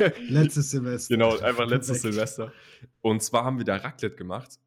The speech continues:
Speaker 1: aber nicht nur mit den Basics, sondern wir hatten richtig vers-, viele verschiedene Sachen. Und das kreiert eigentlich auch nur Probleme.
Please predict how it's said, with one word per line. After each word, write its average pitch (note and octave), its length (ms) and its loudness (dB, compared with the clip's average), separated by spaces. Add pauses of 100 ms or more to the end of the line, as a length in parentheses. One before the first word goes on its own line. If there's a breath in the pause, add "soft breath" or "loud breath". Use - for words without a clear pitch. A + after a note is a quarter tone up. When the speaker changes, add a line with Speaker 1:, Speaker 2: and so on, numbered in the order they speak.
Speaker 1:
aber G2+ 240 2
nicht A#2 340 -2
nur C3 260 -2
mit A2+ 160 -8
den F#2+ 120 -8
Basics, A2+ 420 -4
sondern G#2 220 -8
wir G#2+ 80 -6
hatten G#2 180 -10
richtig G#2 460 -10
vers-, - 160 -10 (120)
viele E3+ 280 0
verschiedene G#2+ 640 -6
Sachen. F#2+ 460 -8 (640 soft breath)
Und A2+ 220 0
das - 420 -4
kreiert E3+ 520 0
eigentlich D3 320 0
auch C3+ 180 0
nur C#3 220 -4
Probleme. A#2 680 -4